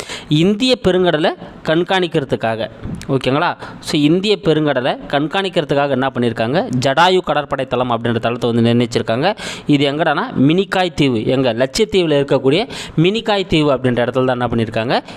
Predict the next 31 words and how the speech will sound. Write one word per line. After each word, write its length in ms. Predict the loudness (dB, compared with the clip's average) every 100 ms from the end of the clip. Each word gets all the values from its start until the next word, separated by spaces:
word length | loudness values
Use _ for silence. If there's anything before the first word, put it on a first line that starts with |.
| -2
இதை 200 | 2 2
வந்து 200 | 2 0
ஏற்படுத்தியிருக்காங்க. 920 | 2 -2 -2 -4 -6 -6 -4 -2 -4 -6 -8 -8 -8
அடுத்து 360 | -4 -2 0 2
உலக 400 | 4 2 0 -4 -6 -2 2
வனவிலங்கு 600 | 2 2 2 0 0 0
தினம். 460 | 0 0 -2 -4 -6 -4
ஓகேங்களா? 460 | -2 0 0 -2 -6
So, 180 | -2 0
இது 180 | 2 2
டைப்பிங் 260 | 0 2 0
மிஸ்டேக்குங்க. 360 | 2 0 2
உலக 300 | 2 2 0
வனவிலங்கு 220 | 0 0
தினம் 220 | 2 2 2
வந்து 120 | 2
மார்ச் 360 | 0 -2 -2
மூணு. 340 | -2 0 0 -2 -10 -18 -20 -20 -20 -20 -20 -18 -6
ஓகேங்களா? 460 | -4 0 2 2 -2 -10 -6
நம்மளுக்கு 240 | 0 2 4
எய்த் 200 | 2 2
புக்லேயே 260 | 0 2 2
வந்து 200 | 2 2
கொடுத்துருப்பாங்க, 440 | 0 0 -2 -2 0
சயின்ஸ் 220 | 0 0 0
புக்கில். 260 | 0 0
உலக 360 | 2 2 2 0
வனவிலங்கு 500 | 0 0 0 0 0
தினம் 180 | 0 0
வந்து 160 | 0
பார்த்தீங்கன்னா, 320 | 0 0 0